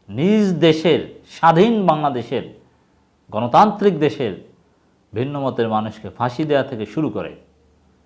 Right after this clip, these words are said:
গুম করা, চোখ উপড়ে ফেলা, হাত পা ভেঙে ফেলা, গাড়ির নিচে ফেলে হত্যা করা, ক্রসফায়ারের নামে বিচার বহির্ভূত হত্যা করা, কি করেনি? কত শত শত মানুষ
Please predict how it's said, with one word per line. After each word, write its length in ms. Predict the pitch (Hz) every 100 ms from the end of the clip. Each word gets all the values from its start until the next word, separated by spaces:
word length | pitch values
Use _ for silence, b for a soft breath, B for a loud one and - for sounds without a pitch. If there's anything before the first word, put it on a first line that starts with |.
| _ _ _ _ 107
গুম 280 | 151 175 117
করা, 300 | 92 80 80 - _ 180
চোখ 220 | 175 165
উপড়ে 260 | 156 156
ফেলা, 300 | 110 101 80 -
হাত 220 | 139 143 -
পা 100 | 131
ভেঙে 240 | 120 131
ফেলা, 300 | 110 82 82 104
গাড়ির 240 | 120 143
নিচে 260 | 156 156 151
ফেলে 180 | 143 131
হত্যা 320 | 123 - 101
করা, 280 | 90 78 78 _ _ _ _
ক্রসফায়ারের 520 | - 147 147 165 151 151
নামে 180 | 143
বিচার 340 | 120 127 151 143
বহির্ভূত 380 | 139 139 139 127
হত্যা 300 | 123 - 95
করা, 280 | 87 76 - _ _ _ _ _ _ _
কি 220 | - 262
করেনি? 460 | 233 185 139 107 90 - - _ _ _ _ _ _ _ -
কত 320 | 170 170 165
শত 520 | 160 - 190 190 185
শত 320 | 156 - 156
মানুষ 380 | 151 123 131 113